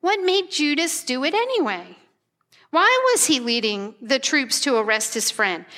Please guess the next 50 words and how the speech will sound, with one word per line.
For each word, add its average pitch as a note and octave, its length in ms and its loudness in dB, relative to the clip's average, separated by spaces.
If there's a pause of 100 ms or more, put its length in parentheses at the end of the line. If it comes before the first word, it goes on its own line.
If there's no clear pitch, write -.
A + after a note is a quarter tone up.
(180)
And D#4+ 140 4
the E4 180 2
only G4+ 400 2
answer C#4 360 4
I C4 180 2
can C#4+ 200 0
think B3 360 -2
of F#3+ 280 0
is G3+ 120 -2
that A3+ 120 0
it A3+ 100 0
began C#4 800 0 (220)
and G#3+ 140 -4
was G3+ 160 -6
born C4+ 400 0
out B3 180 0
of A#3 100 0
fear. F#3+ 600 -8 (1040)
Judas C#4+ 500 2
was C4+ 180 2
afraid A3+ 760 0 (440)
of A#3 200 0
what A#3 580 -2
could G#3+ 200 -4
happen. G3+ 600 -4 (440)
It E4 160 4
was D#4+ 160 4
reported E4+ 500 2
in D4 140 2
Scripture E4 480 0
that C4+ 140 2
he D#4+ 100 2
was D#4 160 0
stealing D4+ 440 2
money D#4+ 280 4
from B3 200 0
the A3+ 80 0
disciples. A3 600 0
Maybe E4 240 2
he E4+ 120 0
was A#3+ 120 0
afraid A#3+ 460 2
of G#3+ 100 -2
what A3+ 160 0
would A3 120 0
happen G#3+ 420 -2
when G#3+ 140 -2
they G#3 100 0
found G3+ 360 0
out. A#3 360 -2